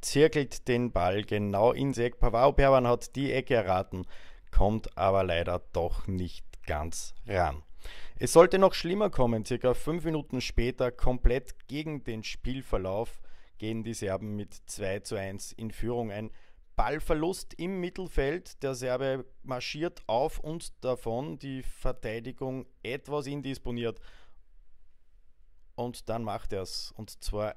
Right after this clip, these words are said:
eiskalt im Stile eines Profis trifft er ins lange Eck. Pavao Pervan absolut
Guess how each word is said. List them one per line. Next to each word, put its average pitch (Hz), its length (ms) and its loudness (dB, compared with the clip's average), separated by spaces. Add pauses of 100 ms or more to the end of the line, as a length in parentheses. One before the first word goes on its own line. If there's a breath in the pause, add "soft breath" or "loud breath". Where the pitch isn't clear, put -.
eiskalt 104 800 -6
im 123 220 -8
Stile 135 580 -6
eines 104 320 -8
Profis 92 640 -4
trifft 104 360 -10
er 95 200 -4 (460 soft breath)
ins 120 500 -8
lange 95 420 -8
Eck. 90 260 -10
Pavao 101 360 0
Pervan 87 500 -2
absolut 87 680 -8